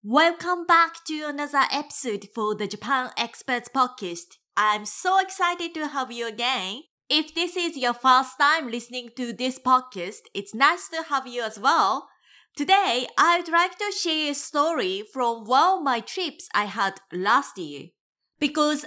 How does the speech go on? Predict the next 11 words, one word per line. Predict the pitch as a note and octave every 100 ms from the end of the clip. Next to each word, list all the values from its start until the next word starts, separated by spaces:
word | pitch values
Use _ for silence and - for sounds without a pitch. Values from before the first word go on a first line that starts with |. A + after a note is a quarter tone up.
| -
I've | D4 E4
been | G#4+ A4+ A4
talking | G4 G4 E4+ C#4+
with | B3 A#3+ A#3+ - - _ _ G3
many | F#3+ D#4 G4+ G#4 G4+
fellow | G4 E4+ E4+
travelers | E4+ D#4 D#4 A3 F#3+ F#3 -
over | G#3+ G3+
the | G3 G3+
past | G#3+ G3 -
year, | A3 F3+ D3+